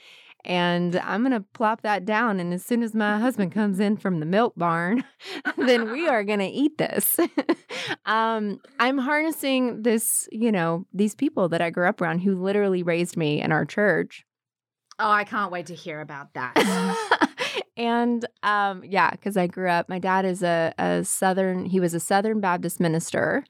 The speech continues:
Speaker 2: Wow.
Speaker 1: Um, and my mom worked in, uh, in dentistry. And
Speaker 2: That's why your
Speaker 1: we
Speaker 2: teeth are so amazing.
Speaker 1: <laughs> That's, well,
Speaker 2: They're really
Speaker 1: thank you.
Speaker 2: amazing.
Speaker 1: Um, my mom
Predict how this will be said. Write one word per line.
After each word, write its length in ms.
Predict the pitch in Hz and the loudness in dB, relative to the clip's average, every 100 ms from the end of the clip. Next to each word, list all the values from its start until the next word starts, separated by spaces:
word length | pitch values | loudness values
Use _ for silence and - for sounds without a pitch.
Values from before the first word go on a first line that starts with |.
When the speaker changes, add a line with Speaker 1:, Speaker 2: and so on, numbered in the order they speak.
| - | -12
Speaker 2:
Wow. 220 | 165 165 - _ _ _ - | -14 -14 -20 _ _ _ -6
Speaker 1:
Um, 840 | 175 175 175 170 170 170 170 170 - - | -2 0 2 0 0 -2 -6 -10 -16 -6
and 640 | 180 175 175 175 175 - - | -2 2 2 2 0 -4 -2
my 160 | 175 | 0
mom 460 | 170 165 165 170 190 | 0 0 0 0 0
worked 340 | 185 170 - | 0 -2 0
in, 580 | 180 170 165 165 160 - - | 2 2 2 0 -4 -8 -4
uh, 400 | 180 170 160 139 - | 0 2 0 -2 -4
in 340 | - 175 165 | -2 0 2
dentistry. 800 | 165 160 156 165 - - 226 339 _ _ _ - | 0 0 -2 -6 -6 -6 -6 -8 _ _ _ -8
And 520 | 175 175 170 170 170 | -2 0 2 2 2
Speaker 2:
That's 220 | 170 - 175 | 0 0 2
why 80 | 180 | 2
your 100 | 190 | 0
Speaker 1:
we 40 | |
Speaker 2:
teeth 240 | 196 220 226 | -2 -4 -4
are 40 | |
so 200 | 269 254 233 | -2 0 2
amazing. 520 | 208 175 151 135 - - 427 381 | 2 0 -4 -2 2 2 4 2
Speaker 1:
<laughs> 300 | - 339 359 | 2 0 0
That's, 460 | 330 277 214 - - - - 269 - | 0 0 0 -2 -18 -18 -18 -10 0
well, 240 | 202 196 - | 2 2 -4
Speaker 2:
They're 120 | 220 | -6
really 280 | 214 233 381 | 0 0 0
Speaker 1:
thank 80 | 320 | 0
you. 160 | 190 | 0
Speaker 2:
amazing. 260 | 170 180 - - | 2 2 0 -4
Speaker 1:
Um, 560 | - 185 180 175 175 - - | 0 2 2 0 -4 -8 -4
my 200 | 190 180 | 0 2
mom 680 | 180 185 185 180 175 175 - | 2 2 2 2 0 -4 -6